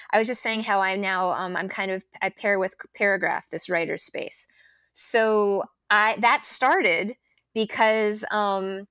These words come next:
the woman who runs Paragraph, I met her at a party, and we talked, and I learned that she, you know, has this space.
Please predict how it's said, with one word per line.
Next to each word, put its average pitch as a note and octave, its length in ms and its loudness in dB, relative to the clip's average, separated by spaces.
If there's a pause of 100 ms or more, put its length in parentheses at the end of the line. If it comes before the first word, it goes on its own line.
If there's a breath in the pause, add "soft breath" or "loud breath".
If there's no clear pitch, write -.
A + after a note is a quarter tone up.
(120)
the A3 200 -2
woman A#3+ 420 0
who A3+ 260 -2
runs G#3 320 0
Paragraph, G3 560 0
I G3 120 -2
met G#3 280 -4
her A3+ 180 -2
at F#3+ 200 -2
a F3 40 -4
party, G3+ 640 -2 (420)
and G3+ 220 0
we G3+ 200 2
talked, G#3 520 2
and G3 80 -2
I F3+ 80 2
learned G3+ 360 -4
that - 140 -4
she, F#3+ 400 -2
you F#3+ 160 0
know, E3 320 -2
has F#3 300 -4
this F3+ 140 -6
space. - 600 -4